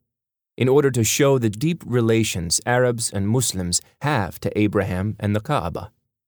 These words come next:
Allah is asking us to remember the tests and trials he put Abraham through. When you hear the word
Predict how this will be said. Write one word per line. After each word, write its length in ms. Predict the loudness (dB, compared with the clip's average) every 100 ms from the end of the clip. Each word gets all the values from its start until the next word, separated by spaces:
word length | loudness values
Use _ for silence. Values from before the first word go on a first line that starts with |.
| _ _ _ _ _ _ 0
Allah 380 | 4 4 4 2
is 160 | 0
asking 500 | 0 0 0 -2 -2
us 240 | -2 -4 -4
to 100 | 0
remember 540 | 2 2 2 2 2
the 140 | 2
tests 560 | -4 -4 -2 -2 -4 -4
and 180 | -2 -2
trials 640 | 0 0 0 0 -2 -6 -8
he 140 | -8
put 240 | -4 -2 -2
Abraham 640 | -4 -2 -2 -2 -2 -4
through. 360 | -6 -6 -6 -10 _ _ _ _ _ _ _ _ _ _ _ _ _ _ _ _ _
When 160 | 0 2
you 120 | 2
hear 220 | 4 4
the 120 | 2
word 360 | 2 2 2 -2